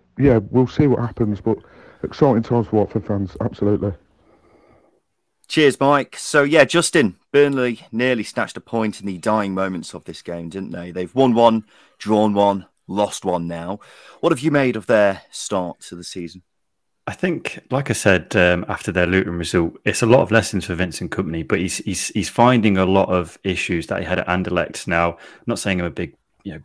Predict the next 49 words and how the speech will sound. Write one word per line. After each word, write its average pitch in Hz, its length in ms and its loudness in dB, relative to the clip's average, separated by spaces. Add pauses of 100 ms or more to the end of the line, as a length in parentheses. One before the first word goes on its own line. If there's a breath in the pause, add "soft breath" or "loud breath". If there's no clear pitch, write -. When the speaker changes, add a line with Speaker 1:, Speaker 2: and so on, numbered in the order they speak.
(100)
Speaker 3:
big - 200 -16
Belgian 90 400 -6
connoisseur, 90 760 -4 (120)
foot-, - 200 -14
Be-, - 300 -4
Belgian 92 240 -2
football 90 240 -6
connoisseur, 95 480 -2
but 90 300 -4 (300 loud breath)
reading 101 340 4
up 95 100 -4
about 87 300 -2
him, 87 100 -6
I 90 40 -2
know 92 120 0
his 92 140 -2
Anderlecht 87 340 -6
teams 85 340 -12
had - 380 -6 (400 soft breath)
problems 90 480 -2
turning 92 360 -4
possession 87 420 -10
into 85 180 -12
chances 85 520 -10
and 82 120 -12
then 78 80 -14
turning 80 280 -12
that 78 140 -14
into 76 180 -18
goals. 82 400 -8 (380 loud breath)
Um, 85 240 -2
his 95 140 -8
X - 240 -8
G, 87 180 -2
I 82 60 -6
think, 82 320 -10
averaged 85 640 -6
in 104 100 -2
and 90 120 -4
around 82 280 -4
sort 87 200 -14
of - 80 -16
one 82 160 -8
point - 240 -8
something, 80 260 -14
which 82 260 -12
if - 140 -18
you're 80 140 -14
an 80 80 -18